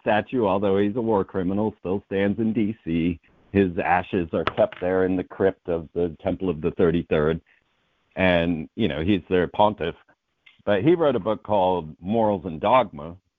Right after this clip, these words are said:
and that outlines the thirty-two degrees of Freemasonry, not the thirty-third. But, um, if you read it, it's really a book of chivalry. It's a book of knights.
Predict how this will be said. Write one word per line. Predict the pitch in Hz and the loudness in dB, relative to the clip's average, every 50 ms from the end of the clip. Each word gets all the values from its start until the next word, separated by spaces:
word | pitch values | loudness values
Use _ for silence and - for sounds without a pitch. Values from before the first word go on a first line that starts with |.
| _ _ _ _ _ _ _ _ _ _ | _ _ _ _ _ _ _ _ _ _
and | - 98 95 92 90 87 87 87 82 - - _ | -8 -6 -4 -4 -4 -4 -6 -8 -10 -12 -16 _
that | - 101 113 127 135 - | -6 -2 -2 -2 -2 0
outlines | - 117 113 113 82 98 104 101 98 95 92 90 87 _ _ | 2 2 2 2 0 -2 -4 -2 -2 -2 -2 -4 -6 _ _
the | 90 85 | -8 -8
thirty-two | - - 101 95 90 90 87 - - - 123 117 107 | -6 -4 -4 -2 -2 -4 -6 -8 -6 -2 -2 0 0
degrees | 95 98 - 87 95 95 92 92 85 - | -2 -2 -4 -2 -2 0 0 -2 -2 -2
of | 95 87 - - | -4 -6 -4 -2
Freemasonry, | 98 90 87 87 87 87 82 78 - 90 85 85 80 82 | 0 0 2 2 0 0 -2 -4 -6 -4 -4 -2 -2 -2
not | 80 82 82 - | -2 -2 -4 -6
the | - 78 | -8 -10
thirty-third. | 73 - 92 85 80 80 71 - 98 92 85 82 80 - _ _ _ _ _ _ _ _ | -6 -4 -2 -2 -2 -2 0 0 2 2 2 2 -2 -6 _ _ _ _ _ _ _ _
But, | - 82 78 80 78 - _ - | -2 0 0 0 0 -4 _ -2
um, | 90 90 87 80 78 76 73 69 71 69 - _ _ _ - | 0 2 2 2 0 -2 -2 -4 -8 -10 -14 _ _ _ 0
if | 143 147 - | 0 2 2
you | 160 165 | 0 0
read | 190 208 220 226 202 | 2 2 2 0 0
it, | 170 123 117 | -2 -2 -4
it's | 110 - - - | -4 -6 -4 -2
really | 127 139 135 131 123 110 101 95 - | 0 0 2 2 0 0 -2 -2 -4
a | - | -6
book | 98 - 127 123 - - | -4 -2 -2 -2 -2 -6
of | 92 - - - | -8 -8 -8 -2
chivalry. | - 120 123 104 127 123 113 113 127 127 131 135 151 151 | 0 2 2 2 2 0 0 2 2 2 2 2 0 -2
It's | 107 104 - | -4 -4 -4
a | 123 | -4
book | 98 - 120 - | -4 -4 -6 -6
of | 127 107 90 | -6 -6 -6
knights. | 82 90 87 101 117 123 - | -6 -6 -4 -4 -4 -6 -8